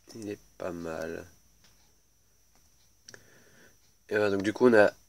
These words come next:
acquéri donc la mission adresse en tir en, au tir au sé-, en série, voilà, donc on l'a eu.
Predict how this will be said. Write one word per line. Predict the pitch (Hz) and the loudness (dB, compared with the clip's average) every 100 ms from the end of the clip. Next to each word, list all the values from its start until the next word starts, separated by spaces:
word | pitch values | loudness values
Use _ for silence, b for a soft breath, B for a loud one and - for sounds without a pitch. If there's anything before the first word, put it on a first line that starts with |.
| _ - | _ -2
acquéri | 127 - 120 107 120 113 | -2 0 -2 0 -4 -2
donc | 113 113 - 101 95 | -2 -4 -8 -12 -4
la | 98 98 | 4 4
mission | 107 104 - 113 120 - _ _ _ _ _ | 4 -2 -2 -2 -4 -8 _ _ _ _ _
adresse | 123 120 117 127 - - | 4 4 4 -4 -8 -8
en | 107 | -8
tir | 110 113 98 | -4 -4 -4
en, | 95 - - 107 | -8 -8 -8 -4
au | 107 | -4
tir | - 131 120 | -2 -2 -2
au | |
sé-, | 110 - 92 | -2 -4 -4
en | 87 98 | -2 -2
série, | - 82 95 | -4 -4 -4
voilà, | 101 85 90 | -6 -6 -8
donc | 92 85 | -10 -10
on | 85 | -8
l'a | 80 | -6
eu. | 87 | -8